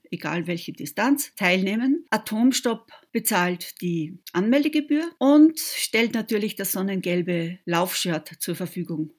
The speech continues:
mit der Parole. Auch hier gilt die Anmeldung, allerdings bitte sehr rasch unter post at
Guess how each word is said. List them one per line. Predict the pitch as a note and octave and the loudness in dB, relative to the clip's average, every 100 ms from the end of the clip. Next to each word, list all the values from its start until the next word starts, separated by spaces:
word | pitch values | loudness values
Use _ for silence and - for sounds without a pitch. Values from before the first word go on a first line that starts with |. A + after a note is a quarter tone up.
| - | -10
mit | F#3+ - - | -10 -8 -10
der | |
Parole. | A3 A3 F#3 C#3+ C#3+ F3+ _ - - - - - - _ _ _ | -8 -8 -6 -6 -6 -10 _ -20 -20 -20 -20 -20 -20 _ _ _
Auch | F#3 G3 | 0 0
hier | G3 A3 C#4 | 2 4 4
gilt | D4 C4+ C#4 C#4 - - - _ - | 6 6 4 2 -10 -12 -20 _ -4
die | A3+ | 2
Anmeldung, | F3 A#3+ A3+ A3 A#3+ C4 B3+ | 4 6 4 2 2 0 -2
allerdings | - F#3+ F#3+ G#3+ G#3 - - - _ _ _ | -4 -6 -4 -4 -4 -6 -10 -16 _ _ _
bitte | D#4 D4 D4 | 0 2 0
sehr | C4+ A3+ A#3 F3+ | 0 4 4 4
rasch | E3 C4+ - - - _ _ _ _ - | 0 -2 -4 -8 -12 _ _ _ _ -4
unter | A3+ A3+ A#3 | -4 -2 -4
post | A3+ - F#3 - - | -4 0 0 0 -2
at | G3 - | -6 -6